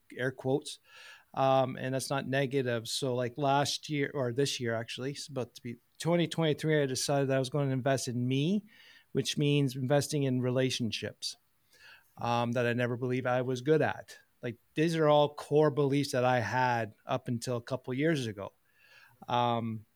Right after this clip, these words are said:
so I just did that one thing 'cause I just knew that one, if I can control that one, it's gonna f-, it, it's a big, um, I can't even visualize the, the, the metaphor right now, but it would be a spray effect. Take care of that. It would take care of effect, like,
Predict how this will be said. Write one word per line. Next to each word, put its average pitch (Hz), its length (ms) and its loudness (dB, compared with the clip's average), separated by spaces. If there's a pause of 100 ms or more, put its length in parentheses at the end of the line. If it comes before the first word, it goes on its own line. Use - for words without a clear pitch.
(160)
so 160 340 4
I 160 120 4
just 160 200 0
did 151 140 0
that 151 180 4
one 135 240 -2
thing 123 320 -4
'cause 120 160 -8
I 135 80 0
just 127 260 -4
knew 147 360 0 (240)
that 151 280 2
one, 135 240 -4
if 123 140 -8
I 139 80 -2
can 156 180 -6
control 147 480 -2
that 143 240 2
one, 127 300 -8
it's 127 220 -8
gonna 131 240 -4
f-, - 240 -16 (500)
it, 143 220 -4 (120)
it's 139 320 -6
a 147 60 2
big, 147 280 0 (760)
um, 123 420 -4 (520)
I 147 100 -2
can't 147 200 0
even 127 200 0
visualize 127 540 0
the, 117 240 -2
the, 127 160 -6
the 135 160 -6
metaphor 143 480 2
right 127 180 0
now, 131 180 -2
but 131 140 0
it 135 80 2
would 147 140 4
be 160 120 8
a 139 140 6
spray 151 380 6
effect. 127 500 -2 (560)
Take 175 180 0
care 165 180 4
of 160 80 6
that. 160 200 6
It 156 100 0
would 135 160 0
take 143 180 0
care 143 180 0
of 127 80 -2
effect, 135 320 -4
like, 139 120 -4